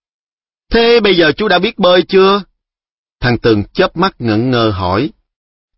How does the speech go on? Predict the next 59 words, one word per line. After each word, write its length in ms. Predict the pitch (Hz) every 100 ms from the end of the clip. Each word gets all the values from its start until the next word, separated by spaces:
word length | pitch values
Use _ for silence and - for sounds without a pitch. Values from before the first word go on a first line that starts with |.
| _ -
Chú 120 | 202
Đàn 180 | 165 127
trả 240 | 131 123
lời 320 | 135 123 113 107
bằng 240 | 110 107
cách 140 | 165 -
lôi 360 | 135 127 127 113
hai 160 | 127
anh 120 | 123
em 200 | 120 120
tôi 240 | - 123 117
ra 140 | 110
suối. 440 | - 123 127 165 - _ _ _
Trước 160 | - 214
cặp 120 | -
mắt 160 | 156 -
kinh 200 | 165 143
ngạc 180 | 123 -
của 100 | 185
tôi 240 | - 131
và 120 | 110 107
Tường, 320 | - 110 98 87 _ -
chú 140 | 196 190
cởi 260 | 131 117 127
áo 260 | 135 170 147
rồi 140 | 113
lao 200 | 120 127
mình 200 | 113 98
xuống 220 | - 143
suối, 380 | - 139 151 180 -
thoáng 460 | 135 147 196 226 208
mắt 160 | 214 _ _ -
biến 460 | 143 131 135 165 147
mất 200 | 170 -
giữa 160 | 104
làn 220 | 101 87 82
nước 180 | 95 131
xanh. 280 | - 117 101 - _ _ _ _ _ _
Chú 100 | 220
lặn 220 | 226 147 143
một 120 | 127
mạch 260 | 135 135
qua 120 | 160 151
bờ 160 | 120
bên 200 | 123 139
kia, 340 | - 151 156 143 -
trồi 240 | 117 110
đầu 240 | 110 107 104
lên 200 | 127 113
giữa 120 | 113
bụi 220 | 104 98 -
chuối 260 | 127 170
nước 340 | 175 196 - 113
nở 280 | 98 92
hoa 260 | 107 113 110
đỏ 200 | 101 92
ối 340 | - 120 175 190
ven 220 | 127 110
bờ, 260 | 104 101